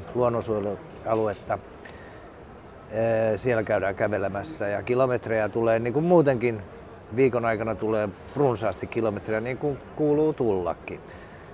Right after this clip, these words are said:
Koska toisaalta täällä tulee syötyä kanssa aika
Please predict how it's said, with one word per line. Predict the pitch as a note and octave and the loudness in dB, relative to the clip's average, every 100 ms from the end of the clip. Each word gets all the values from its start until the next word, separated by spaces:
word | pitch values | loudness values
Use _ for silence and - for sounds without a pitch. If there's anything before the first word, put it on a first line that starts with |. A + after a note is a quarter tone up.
| - - | -12 0
Koska | B2+ C3+ | 0 2
toisaalta | C#3 C3+ B2 A2+ A#2 - - - - | 4 6 4 4 2 0 -16 -10 2
täällä | B2+ A#2+ | 4 4
tulee | A#2+ A#2+ A2+ | 4 4 6
syötyä | D#3 C3+ G2+ G2+ | 6 6 6 -2
kanssa | G2 F#2+ - G2 | -2 -4 -2 -2
aika | G2 | 0